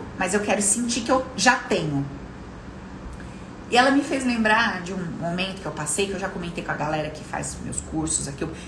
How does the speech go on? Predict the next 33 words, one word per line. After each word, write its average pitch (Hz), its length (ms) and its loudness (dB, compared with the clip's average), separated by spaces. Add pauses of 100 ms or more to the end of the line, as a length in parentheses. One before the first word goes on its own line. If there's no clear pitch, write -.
gente, 254 380 4
um 247 40 4
parênteses, 254 540 4
teremos 247 480 4
Open 226 680 4
em 202 240 6
breve. 151 920 4 (260)
Então, 190 180 6
se 269 280 4
você 294 760 6
deseja 190 760 4
estar, 143 520 0
quando, 214 260 2 (240)
toda 403 200 8
a 453 60 4
galera 285 360 8
do 247 160 4
Open 247 220 2
quatro 233 240 -2
ponto 220 160 0
zero 220 200 4
vem 254 200 2
de 294 160 0
brinde, 220 420 4
né? 208 140 6
Vocês 294 220 0
sabem, 190 360 4
vocês 202 260 -2
estão 240 280 0 (140)
comigo 254 360 4
no 233 160 4
outro, - 320 0 (240)
automático. - 760 4